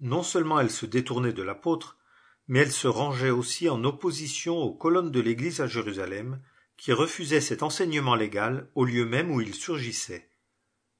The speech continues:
En outre, le passage entier réfute la fausse doctrine de la succession apostolique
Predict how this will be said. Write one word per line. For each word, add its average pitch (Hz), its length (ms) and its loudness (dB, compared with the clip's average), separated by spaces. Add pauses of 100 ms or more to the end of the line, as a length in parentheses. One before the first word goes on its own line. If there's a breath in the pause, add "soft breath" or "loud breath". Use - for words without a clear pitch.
(140)
En 113 200 -6
outre, - 380 -4 (100)
le 95 200 -12
passage 135 440 2 (120)
entier 156 340 0
réfute 143 440 -2
la 98 160 -2
fausse 175 280 -2
doctrine 151 520 -2
de 127 80 0
la 104 100 0
succession 160 580 0
apostolique 107 760 -8